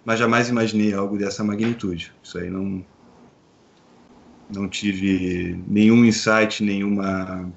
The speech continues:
nada que, que me desse substância pra chegar a uma conclusão como essa.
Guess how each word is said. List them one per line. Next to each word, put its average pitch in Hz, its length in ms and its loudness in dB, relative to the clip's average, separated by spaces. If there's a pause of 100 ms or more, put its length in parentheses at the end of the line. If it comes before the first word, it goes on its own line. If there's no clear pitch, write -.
nada 107 440 2
que, 101 420 -4 (240)
que - 100 -12
me 101 80 -2
desse 101 200 0
substância 107 600 0
pra 107 140 -2
chegar 101 240 -4
a 101 40 -2
uma 98 100 -4
conclusão 98 400 -4
como 87 220 -10
essa. - 240 -16